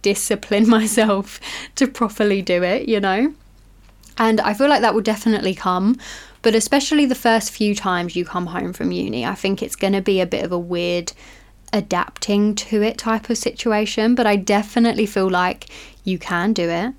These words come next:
You're responsible for yourself when you're at uni. You can be responsible when you're at home. It just takes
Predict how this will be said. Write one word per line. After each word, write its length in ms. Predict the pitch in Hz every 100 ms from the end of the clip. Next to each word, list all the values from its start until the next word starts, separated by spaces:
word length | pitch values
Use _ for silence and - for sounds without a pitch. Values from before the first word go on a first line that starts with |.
| - -
You're 140 | 202
responsible 600 | 180 - 190 120 - 254
for 120 | 269 285
yourself 400 | 277 - 254 262
when 140 | 254
you're 120 | 254
at 120 | 240
uni. 500 | 226 202 190 180 262 -
You 120 | - 180
can 180 | 185
be 220 | 170 180 196
responsible 640 | 254 - 254 233 - 240
when 200 | 208 190
you're 160 | 202 247
at 100 | 226
home. 280 | 202 185 190
It 160 | -
just 460 | 226 247 - - -
takes 500 | - 240 - -